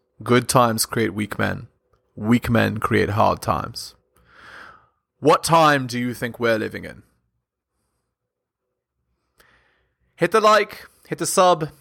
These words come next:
hit all for notifications. Drop me a donation like Hunter M, Adrian R, and Tom M. Shout outs to them. Buy my books at bit dot L Y slash Helios Books.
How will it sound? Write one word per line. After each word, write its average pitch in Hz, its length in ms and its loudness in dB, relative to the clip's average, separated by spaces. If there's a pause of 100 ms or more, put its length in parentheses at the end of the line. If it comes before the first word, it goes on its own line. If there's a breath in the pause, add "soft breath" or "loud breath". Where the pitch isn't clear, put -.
hit 151 100 0
all 151 100 4
for 151 100 -4
notifications. 135 800 -4 (100)
Drop 170 180 4
me 202 80 2
a 160 40 2
donation 143 400 2
like 113 160 -4
Hunter 147 340 0
M, 131 200 -2
Adrian 123 300 -4
R, 120 180 0
and 113 100 -10
Tom 123 160 -6
M. 143 160 -2 (920 soft breath)
Shout 120 200 -4
outs 107 120 -6
to 120 60 -8
them. 139 200 -2 (520 soft breath)
Buy 170 80 6
my 214 100 4
books 180 420 -2
at 123 180 -2
bit 160 140 -4
dot 160 200 2
L 143 160 4
Y 135 180 6
slash 127 260 -6
Helios 135 360 -2
Books. - 340 -4